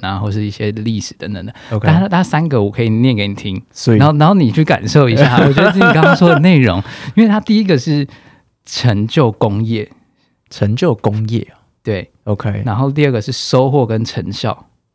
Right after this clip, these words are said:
Speaker 1: 是第二个意思。
Speaker 2: 这，这两个听起来都有点蛮目标导向的，
Speaker 1: 对。
Speaker 2: 跟职场导向的。
Speaker 1: 然后第三个是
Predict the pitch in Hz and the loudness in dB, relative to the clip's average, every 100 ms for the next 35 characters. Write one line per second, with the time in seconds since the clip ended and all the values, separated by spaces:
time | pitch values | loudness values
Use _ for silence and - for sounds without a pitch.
0 | _ _ - 110 107 92 98 95 - - | _ _ -6 -2 -2 -2 -6 -8 -12 -16
1 | _ _ _ _ _ _ - _ - 139 | _ _ _ _ _ _ -20 _ -2 0
2 | 107 160 139 104 120 104 98 - _ - | 0 0 0 0 0 -2 -4 -10 _ -8
3 | 101 110 120 110 110 104 101 131 113 101 | -4 -4 -2 -4 -4 -6 -4 -2 -2 -2
4 | - 95 - - - - 143 _ 113 - | -6 -10 -12 -12 -16 -18 -20 _ -6 -4
5 | 180 - 151 151 110 139 | -4 -2 -2 -2 -4 -6